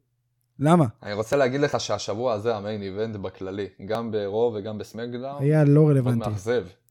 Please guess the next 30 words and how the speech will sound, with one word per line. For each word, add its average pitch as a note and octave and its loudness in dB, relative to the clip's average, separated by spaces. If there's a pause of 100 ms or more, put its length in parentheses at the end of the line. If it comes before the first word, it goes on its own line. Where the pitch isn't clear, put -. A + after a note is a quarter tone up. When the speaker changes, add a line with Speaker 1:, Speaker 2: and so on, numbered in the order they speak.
(100)
Speaker 1:
כן. B2 -2
Speaker 2:
מאוד A2 -4
מאכזב. G#2+ -8
Speaker 1:
כן. B2 -4 (480)
Speaker 2:
וזה F#2+ -4
לא B2 2
שהיה C3+ 0
לך, B2 -6 (240)
לא A2+ -2
היה A2+ 0
לך A2 -10
משהו G#2+ -8
אחר G#2+ -8
לשים G2+ -10
במקום G2+ -10
זה, F#2 -12
כן? A2 -10
בוא G#2+ -6
נדבר A2 -4
תכלס. G2+ -8 (520)
את - -8
המיס G2+ -8
טי A#2+ -6
וי C#3 -6
יכלת A#2+ -4
לשים B2 -8
במיין B2+ -6
איבנט C3 -10
במקום. F#2+ -10 (180)
Speaker 1:
נכון. A2+ 4